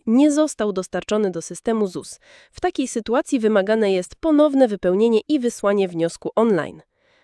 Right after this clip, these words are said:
Status swojego wniosku możecie sprawdzić w każdej chwili w bankowości internetowej Go Online. Możliwe statusy to przetwarzany, czyli wniosek jest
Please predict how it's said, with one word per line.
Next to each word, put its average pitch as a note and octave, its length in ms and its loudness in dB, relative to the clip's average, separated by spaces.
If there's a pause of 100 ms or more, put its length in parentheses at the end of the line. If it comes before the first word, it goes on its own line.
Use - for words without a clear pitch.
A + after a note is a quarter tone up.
(380)
Status - 420 -2
swojego G3+ 340 -2
wniosku D4+ 320 -2
możecie A#3 320 2
sprawdzić A3+ 500 -4
w - 80 -20
każdej C4 400 0
chwili A3 300 -6
w F#3 60 -10
bankowości G#3+ 760 -2
internetowej G3+ 920 0
Go D4 300 2
Online. F#3+ 460 -2 (420)
Możliwe A3 520 0
statusy A3 480 -4
to - 200 -10 (360)
przetwarzany, G#3 840 0 (360)
czyli A#3 340 -2
wniosek A3 440 0
jest F#3+ 220 -6